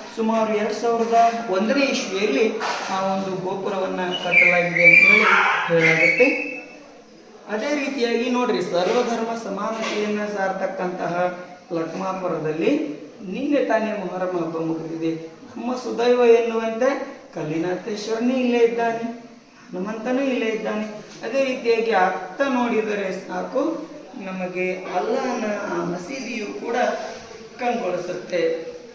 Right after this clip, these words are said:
ಈ ರೀತಿಯಾಗಿ ಸರ್ವಧರ್ಮ ಸಮನ್ವತೆಯನ್ನು ಸಾರುವಂತಹ ಈ ಲಕ್ಮಾಪುರ ಗ್ರಾಮದ ಇತಿಹಾಸ ಏನಂದ್ರೆ, ಇದಕ್ಕೆ ಮೊದಲು ಲಕ್ಷ್ಮೀಪುರ ಅಂತಕ್ಕಂಥ ಹೆಸರಿತ್ತು. ಹಂಗೆ ವಾಡಿಕೆಯಂತೆ ಆಡ್ತಾ ಆಡ್ತಾ ಜನರ ಬಾಯಿಂದ ಬಾಯಿಗೆ ಹೋಗ್ತಾ ಹೋಗ್ತಾ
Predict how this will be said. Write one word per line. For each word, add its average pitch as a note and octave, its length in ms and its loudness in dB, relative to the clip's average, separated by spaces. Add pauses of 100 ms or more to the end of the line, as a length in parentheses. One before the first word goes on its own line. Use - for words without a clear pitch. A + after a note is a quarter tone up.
ಈ F#3 220 -8
ರೀತಿಯಾಗಿ G#3 600 -2 (100)
ಸರ್ವಧರ್ಮ G3 680 -2
ಸಮನ್ವತೆಯನ್ನು F#3+ 920 -4
ಸಾರುವಂತಹ F3 920 -2 (500)
ಈ F3+ 160 -4
ಲಕ್ಮಾಪುರ A3 840 -6
ಗ್ರಾಮದ F3 800 -2 (220)
ಇತಿಹಾಸ B3 480 -8
ಏನಂದ್ರೆ, G3 420 0
ಇದಕ್ಕೆ F#3+ 640 0
ಮೊದಲು A#3 720 4
ಲಕ್ಷ್ಮೀಪುರ C4 760 2
ಅಂತಕ್ಕಂಥ G3 680 0
ಹೆಸರಿತ್ತು. F3+ 1040 -2 (300)
ಹಂಗೆ B3 200 2
ವಾಡಿಕೆಯಂತೆ G3 840 2
ಆಡ್ತಾ G3+ 560 0
ಆಡ್ತಾ G3 400 0
ಜನರ A3 320 0
ಬಾಯಿಂದ B3 440 2
ಬಾಯಿಗೆ G3 420 4
ಹೋಗ್ತಾ F#3 380 0
ಹೋಗ್ತಾ F3+ 340 2